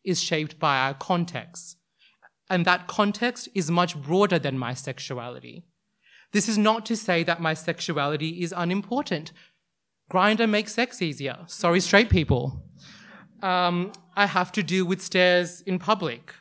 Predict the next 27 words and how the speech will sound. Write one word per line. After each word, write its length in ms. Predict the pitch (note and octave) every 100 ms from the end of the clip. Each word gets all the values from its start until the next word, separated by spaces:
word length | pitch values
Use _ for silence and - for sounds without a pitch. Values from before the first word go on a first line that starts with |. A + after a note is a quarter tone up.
| _ _
I 100 | F#3
occasionally 560 | G3 G3 E3+ D#3+ E3+ F3
go 220 | E3+ F3
clubbing 600 | F3 - C3+ D3 F#3+ B3
and 80 | F3
actually 360 | D#3 - E3 E3
enjoy 380 | D#3 D3 C3
it 140 | C3 E3
now. 460 | C3+ A#2+ D#3+ A#3+ - - - - -
And 140 | G3 G3+
I 60 |
love 260 | G#3 G#3 F#3
being 120 | G#3+
part 280 | G#3+ F#3+ F3
of 80 | E3+
a 60 |
group 460 | E3+ B3 D4 E3 -
for 180 | - E3
queer 320 | - F3+ F3
South 320 | F3 E3+ E3+ F#3+
Asian 380 | F3+ F#3 F#3+
people 460 | E3+ C#3+ C3 C#3+ C3+
and 160 | C3 C#3+
their 80 |
families 500 | C#3+ D#3+ D3+ D#3+ E3+
and 140 | E3 E3+
friends, 540 | - G#3 D#3 D3 E3+